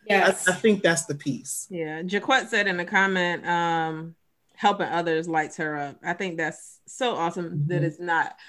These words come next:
Speaker 3: it's not, 'cause it's not always about you. Sometimes it's just, like, what you do and what makes you feel good when, and it could just be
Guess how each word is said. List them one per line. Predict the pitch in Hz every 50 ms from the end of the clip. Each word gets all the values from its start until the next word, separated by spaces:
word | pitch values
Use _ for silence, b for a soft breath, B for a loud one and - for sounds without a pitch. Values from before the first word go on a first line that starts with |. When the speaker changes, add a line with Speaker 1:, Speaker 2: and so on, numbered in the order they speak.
| B B B B
Speaker 3:
it's | - 247 294
not, | 359 302 254
'cause | 311 269
it's | 277 285 269
not | 285 320 294 -
always | 185 180 170 170 170 165
about | 165 165 156 156 156
you. | 165 165
Sometimes | 165 175 180 185 202 180 175 170 170
it's | 170 170 175
just, | 170 165 165 -
like, | 170 160 151 - - 175 -
what | - 180 175 175 -
you | 170 165
do | 160 170 170 170
and | 160
what | 151 147
makes | 160 160 160
you | 165 151
feel | 151 - 170 160 160
good | 156 156 151 151 143 - -
when, | 151 156 147 143 139
and | - - - 156 151
it | 147 147
could | - 160 147 151
just | 147 147 -
be | 143 139 139 139 156 -